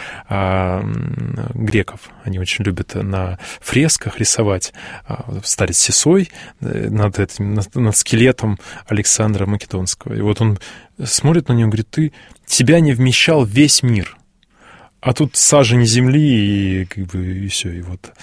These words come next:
всё, что от великого царя, остались какие-то кости, такая могила». Не очень всё это эстетично.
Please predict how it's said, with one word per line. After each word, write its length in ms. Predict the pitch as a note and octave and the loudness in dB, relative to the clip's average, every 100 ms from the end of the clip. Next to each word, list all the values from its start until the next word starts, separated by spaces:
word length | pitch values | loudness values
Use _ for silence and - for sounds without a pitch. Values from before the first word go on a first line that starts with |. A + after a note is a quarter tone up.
| - - - | -20 -20 -8
всё, 200 | - A2+ | -2 -2
что 200 | - A2 | 0 0
от 100 | G#2 | 2
великого 340 | A2 G#2+ G2+ | 0 0 -2
царя, 280 | - - A2+ | -2 -2 -2
остались 520 | G#2 - G2+ F2 - | -2 -2 -4 -4 -6
какие-то 320 | - - - - | -10 -20 -20 -12
кости, 460 | - G#2+ - - _ _ _ - _ _ | -8 -8 -10 -16 _ _ _ -20 _ _
такая 160 | - F#2+ | -8 -4
могила». 520 | F#2+ F#2 G2 F#2+ E2+ _ - | -4 -4 -6 -8 -10 _ -8
Не 180 | G#2 G2+ | -4 -2
очень 300 | F#2 - G2+ | -2 -4 -6
всё 160 | - | -6
это 120 | - - | -6 -8
эстетично. 680 | - G#2+ - F#2+ - G#2+ | -8 -8 -8 -8 -8 -10